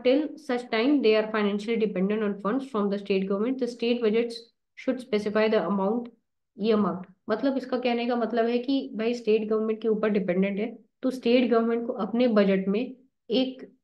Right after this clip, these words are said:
एक amount रख देना चाहिए कि ये हमारे पंचायती राज के लिए ही यूज़ होगा। जैसे एक road बनाने के लिए, infrastructure के लिए मान लीजिए रखा जाता है ना, सौ करोड़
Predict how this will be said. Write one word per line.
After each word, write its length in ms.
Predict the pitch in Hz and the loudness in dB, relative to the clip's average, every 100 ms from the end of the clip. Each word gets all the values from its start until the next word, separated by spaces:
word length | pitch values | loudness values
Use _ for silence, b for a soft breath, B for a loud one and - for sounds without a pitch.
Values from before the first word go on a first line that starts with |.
| - | -4
एक 240 | 240 - 220 | -4 -2 0
amount 440 | 208 214 254 254 | 2 2 4 4
रख 160 | 208 185 | 2 4
देना 280 | 202 202 | 2 2
चाहिए 340 | 196 190 208 285 | 0 -2 -2 -4
कि 160 | - | -4
ये 140 | 240 226 | -2 0
हमारे 340 | 208 196 262 | 0 0 -2
पंचायती 600 | 277 214 190 190 185 233 | -2 -4 -2 0 0 -2
राज 280 | 208 180 185 | -2 -4 -4
के 160 | - 190 | -2 0
लिए 200 | 190 202 | 2 2
ही 200 | 240 220 | 0 -2
यूज़ 220 | 196 190 | -2 -2
होगा। 220 | 170 170 | -4 -4
जैसे 260 | 175 185 240 | -4 -2 -4
एक 460 | 240 196 214 - - _ _ - | -2 -4 -4 -8 -20 _ _ -4
road 380 | 202 214 214 214 | 2 6 6 4
बनाने 360 | 214 202 196 | 2 2 0
के 100 | 190 | 0
लिए, 140 | 196 220 | 0 0
infrastructure 720 | 220 202 196 190 190 - 196 | 0 -2 -4 -4 -4 -2 0
के 120 | 214 | 2
लिए 100 | 208 | 2
मान 240 | 208 185 196 | 4 4 2
लीजिए 180 | 208 | 2
रखा 260 | 196 190 196 | 0 -2 -2
जाता 180 | 202 190 | -2 -2
है 80 | 233 | -4
ना, 100 | 311 | -2
सौ 220 | 220 196 | -2 -2
करोड़ 440 | 180 170 185 - | -2 -6 -8 -16